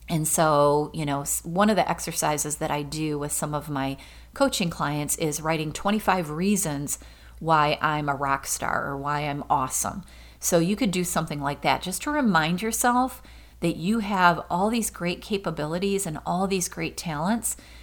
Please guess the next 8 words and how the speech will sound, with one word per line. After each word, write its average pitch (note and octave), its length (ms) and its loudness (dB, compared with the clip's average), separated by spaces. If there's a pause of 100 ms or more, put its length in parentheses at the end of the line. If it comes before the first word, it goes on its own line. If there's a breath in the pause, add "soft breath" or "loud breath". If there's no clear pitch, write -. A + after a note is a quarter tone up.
(120)
that F3 140 0
you F3+ 240 0
will A3 200 2
use F3+ 540 0
to - 140 -8
overcome D3+ 500 -2
this C3 200 -4
failure. - 500 -6